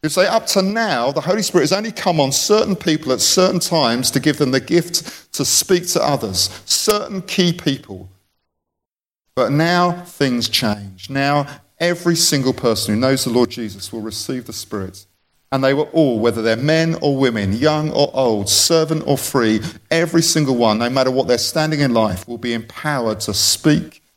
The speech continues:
of me to others. And it's vital we do. Why? Because there is a picture there in verse twenty of judgment.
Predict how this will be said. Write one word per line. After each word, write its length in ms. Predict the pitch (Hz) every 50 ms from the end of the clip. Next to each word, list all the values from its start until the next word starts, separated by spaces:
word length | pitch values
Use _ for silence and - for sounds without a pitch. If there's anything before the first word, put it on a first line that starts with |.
| _ _ -
of 180 | 135 - - 120
me 360 | 113 113 110 107 107 104 101 - _ _ _ -
to 180 | - - -
others. 720 | 110 107 98 101 - - - _ - - - - - - - _ _ _ _ _ _ _ _ _ _ _ _ _ _ _ _ _ _ _ _ _ _ _ _ _ _ _ _ _ _ _ _ -
And 80 | 135
it's 100 | 131 117
vital 340 | - 160 160 165 170 - -
we 100 | 147 143
do. 200 | 143 147 127 110
Why? 460 | 104 120 135 139 147 151 160 165 165 - _ _ _ _ _ _ _ _ _ _ _ _ _ _ _ _ _ _ _ _ _ _ _ _ _ _
Because 200 | - - 135 113
there 100 | 131 135
is 100 | 120 -
a 40 | 123
picture 480 | 113 - - 180 170 175 - - 156 147
there 260 | 151 156 143 143 135
in 80 | 117
verse 240 | 120 147 143 135 120
twenty 520 | - - - - 147 143 143 - 147 139 -
of 260 | 135 127 107 - -
judgment. 760 | - 147 139 131 131 - - 101 98 87 - _ - - -